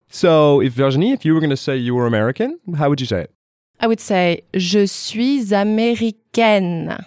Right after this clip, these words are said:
Speaker 1: Repeat the male version one more time.
Speaker 2: Américain, this is male. Américaine, this is female.
Speaker 1: Can you hear the difference? Let's try one other nationality and see if we can hear the difference.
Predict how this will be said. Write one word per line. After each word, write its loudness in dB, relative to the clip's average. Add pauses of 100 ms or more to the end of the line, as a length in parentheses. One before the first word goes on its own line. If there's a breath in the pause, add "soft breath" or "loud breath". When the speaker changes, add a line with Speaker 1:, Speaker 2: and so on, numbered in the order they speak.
(500)
Speaker 1:
Repeat 2
the 2
male 4
version 0
one 2
more 2
time. -4 (800)
Speaker 2:
Américain, 2 (640)
this -8
is -2
male. -4 (580)
Américaine, 0 (160)
this -6
is -8
female. -10 (580)
Speaker 1:
Can -2
you 4
hear 2
the 0
difference? -4 (340)
Let's -2
try 2
one 2
other 4
nationality 4
and 2
see 0
if -4
we -4
can 2
hear 4
the -2
difference. -4